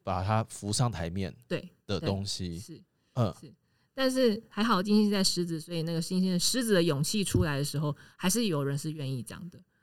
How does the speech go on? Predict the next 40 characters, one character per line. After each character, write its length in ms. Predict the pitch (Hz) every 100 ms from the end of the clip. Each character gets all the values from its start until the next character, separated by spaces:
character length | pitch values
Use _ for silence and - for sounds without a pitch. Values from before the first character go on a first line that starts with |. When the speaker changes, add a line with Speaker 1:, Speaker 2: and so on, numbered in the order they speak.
| _ -
Speaker 2:
啊， 100 | 226
那 160 | 285
这 80 | 349
个 60 | 277
是 120 | 269
比 140 | 202
较 140 | 175 202
Me 180 | 190 190
Too 160 | 190
事 320 | 180 - 208
件 260 | 175 175 147 -
这 120 | 180 175
样 200 | 156 143
子 100 | 131
的， 380 | 123 104 95 - - _
Speaker 1:
嗯。 360 | 160 143 120 87
Speaker 2:
的， 100 | 85
的 100 | -
呼 220 | 151 156 147
应。 240 | 147 120
但 240 | 202 302 294
是 80 | -
在 140 | 294
个 180 | 240 285
人 180 | 208 165
生 220 | 180 196
活 100 | 175
其 160 | 160 180
他 160 | 180
层 160 | 190 160
面 160 | 160 165
也 120 | 151
可 100 | 160
能 100 | 143
会 120 | 160
有 80 | 131
这 200 | - 147 -
类 160 | 190 151
似 320 | - 139
的 100 | 98